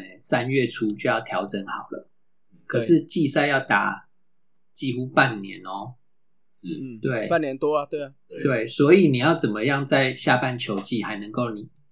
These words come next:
Speaker 1: 让自己维持在比较高，高的状态的话，其实难度很高啊。
Speaker 3: 嗯。
Speaker 1: 所以我，我是担心说到了下半球季之后，小可爱他的表现哦，尤其是打击方面会下滑。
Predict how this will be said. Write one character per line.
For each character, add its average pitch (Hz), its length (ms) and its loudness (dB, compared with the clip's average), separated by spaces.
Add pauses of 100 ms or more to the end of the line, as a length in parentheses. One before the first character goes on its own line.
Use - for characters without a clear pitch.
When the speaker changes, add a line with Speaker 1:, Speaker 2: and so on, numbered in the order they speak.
(160)
Speaker 1:
让 131 260 2
自 131 140 2
己 117 180 -2
维 104 140 -2
持 101 240 -4
在 113 180 -2
比 92 140 -10
较 110 160 -2
高， 107 420 -2 (120)
高 104 200 2
的 104 140 -2
状 - 280 -4
态 101 200 -6
的 95 120 -14
话， 101 220 -4
其 - 160 -6
实 110 140 -8 (220)
难 113 240 -2
度 131 120 2
很 - 280 -6
高 98 100 -6
啊。 - 260 -8 (920)
Speaker 3:
嗯。 117 320 -14 (120)
Speaker 1:
所 151 220 6
以 143 220 6
我， 123 220 -4
我 120 240 -2
是 - 140 2
担 143 220 6
心 135 200 0
说 131 200 0
到 127 220 4
了 117 60 0
下 127 180 0
半 123 180 -2
球 107 180 -8
季 107 140 -6
之 104 180 -6
后， 98 340 -4
小 107 180 -4
可 104 140 -10
爱 104 160 0
他 104 140 -8
的 101 280 -6 (280)
表 90 220 -2
现 104 320 0
哦， - 200 -12 (200)
尤 113 160 0
其 120 140 -2
是 135 120 -2
打 90 240 -2
击 92 200 -14
方 101 160 -8
面 104 180 -12
会 104 360 -4
下 95 340 -2
滑。 - 140 -10